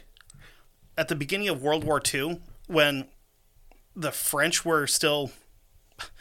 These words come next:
when they technically still had an army to fight the Germans with, a lot of these guys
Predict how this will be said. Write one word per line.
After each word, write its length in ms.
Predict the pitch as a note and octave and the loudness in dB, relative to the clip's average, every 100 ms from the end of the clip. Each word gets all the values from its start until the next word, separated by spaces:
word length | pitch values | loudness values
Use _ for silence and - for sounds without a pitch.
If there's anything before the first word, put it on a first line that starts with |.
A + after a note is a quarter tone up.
| - - - | -20 -16 -4
when 140 | D3+ | 0
they 80 | D3+ | 0
technically 500 | - G#3 G#3 - D#3+ | 0 -2 -2 -4 0
still 260 | - F#3 D3 | 2 2 4
had 200 | D#3+ D3 | 2 2
an 120 | B2+ | 0
army 380 | E3+ A3 D3+ C#3 - | 0 2 0 -2 -4
to 120 | D3 | -2
fight 240 | - D3 | 2 2
the 80 | D3 | 2
Germans 420 | C#3 C3+ B2+ A2+ | 0 0 0 -2
with, 280 | C#3 B2+ - - - - - - - - - - | -2 -4 -6 -14 -18 -18 -18 -18 -20 -20 -18 -2
a 100 | E3 | 2
lot 260 | D3+ C#3+ E3 | 4 2 -2
of 80 | F#3+ | -2
these 220 | G#3 E3+ | -2 -2
guys 680 | C#3 C3+ C#3 E3+ F#3 - | 0 2 2 0 -2 -2